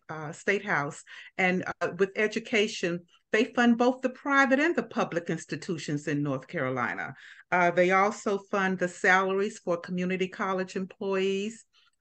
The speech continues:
uh, teacher salaries, uh, state employee salaries. Uh, there's a housing trust fund,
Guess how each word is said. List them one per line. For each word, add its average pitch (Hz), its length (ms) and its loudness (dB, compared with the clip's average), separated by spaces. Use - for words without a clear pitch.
uh, 170 240 2
teacher 226 460 0
salaries, 196 1040 -2
uh, 175 100 2
state 185 320 4
employee 196 560 0
salaries. 185 840 2
Uh, 185 320 4
there's 190 480 4
a 185 120 0
housing 196 580 2
trust - 500 -4
fund, 202 380 0